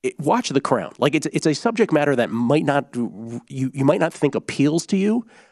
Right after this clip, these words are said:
but it is so spectacularly done. And you get to, you get to see the entire arc of her history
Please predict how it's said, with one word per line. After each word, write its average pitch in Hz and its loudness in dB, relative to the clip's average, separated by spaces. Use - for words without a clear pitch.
but 147 0
it 151 2
is 151 2
so 190 0
spectacularly 139 -2
done. 85 -4
And 135 2
you 139 2
get 156 0
to, 156 2
you 135 -4
get 143 0
to 151 -2
see - -2
the 120 0
entire 143 0
arc 131 2
of 107 2
her 156 0
history 80 -4